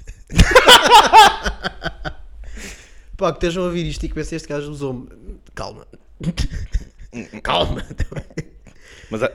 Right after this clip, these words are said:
Speaker 1: Eh,
Speaker 2: há,
Speaker 1: moderação.
Speaker 2: quer dizer, usou. Foda-se, usou. Nesse caso, há, há um usufruto das duas partes, não é?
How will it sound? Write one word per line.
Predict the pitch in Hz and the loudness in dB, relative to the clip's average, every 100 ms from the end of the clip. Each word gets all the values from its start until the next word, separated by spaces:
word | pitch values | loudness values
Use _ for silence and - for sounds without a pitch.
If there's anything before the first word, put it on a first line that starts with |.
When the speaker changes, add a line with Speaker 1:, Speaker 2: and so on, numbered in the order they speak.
| - | -8
Speaker 1:
Eh, | 98 | -8
Speaker 2:
há, | 110 | -6
Speaker 1:
moderação. | 107 131 131 | -6 -6 -6
Speaker 2:
quer | 104 | -6
dizer, | 90 - - _ - 95 | -6 -10 -12 _ -20 -18
usou. | 85 - - - | -18 -18 -20 -20
Foda-se, | - - - - - 87 - | -20 -20 -20 -20 -20 -20 -20
usou. | 90 85 82 - _ _ | -20 -16 -16 -16 _ _
Nesse | 101 87 | -12 -12
caso, | - 110 123 123 147 147 - | -8 -6 -6 -10 -14 -14 -16
há, | - - - - _ - | -20 -20 -20 -20 _ -10
há | 117 | -6
um | |
usufruto | 117 117 123 143 143 | -6 -6 -4 -4 -4
das | 147 | -6
duas | 143 170 | -4 -6
partes, | - 143 147 - | -2 -4 -4 -12
não | - | -18
é? | 85 | -18